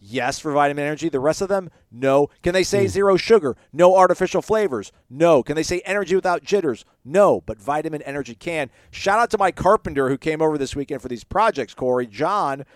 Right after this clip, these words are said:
Speaker 1: uh, he's a gamer, video game guy. Gave him, like, I'm like, "Hey, man, you like energy drinks?" He's like, "Yeah." I'm like, "Try these things out." So I gave him, like, one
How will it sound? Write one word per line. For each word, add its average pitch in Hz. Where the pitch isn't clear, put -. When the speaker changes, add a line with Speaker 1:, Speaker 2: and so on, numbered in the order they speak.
Speaker 1:
uh, 123
he's 151
a 160
gamer, 175
video 175
game 131
guy. 127
Gave 160
him, 165
like, 139
I'm 214
like, 302
"Hey, 277
man, 190
you 196
like 208
energy 214
drinks?" 240
He's 190
like, 220
"Yeah." 302
I'm 196
like, 156
"Try 254
these 269
things 185
out." 127
So 143
I 143
gave 180
him, 165
like, 151
one 165